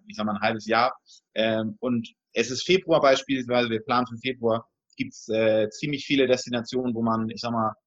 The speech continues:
verhältnismäßig günstig hinfahren kann, wo man auch als Student gute Golfplätze bekommt, auch mehr als ein Golfplatz, ähm, in einem, in einem soliden Hotel.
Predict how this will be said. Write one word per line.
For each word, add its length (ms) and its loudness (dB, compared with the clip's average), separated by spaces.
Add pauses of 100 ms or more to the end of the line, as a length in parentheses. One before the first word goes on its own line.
(140)
verhältnismäßig 720 0
günstig 300 -4
hinfahren 420 -2
kann, 200 0
wo 80 -4
man 120 -4
auch 100 -6
als 180 -4
Student 400 0 (300)
gute 220 -2
Golfplätze 500 4
bekommt, 400 -4
auch 280 0
mehr 180 2
als 180 -2
ein 220 0
Golfplatz, 600 0
ähm, 480 -2
in 140 2
einem, 260 0 (200)
in 80 0
einem 100 4
soliden 380 0
Hotel. 280 0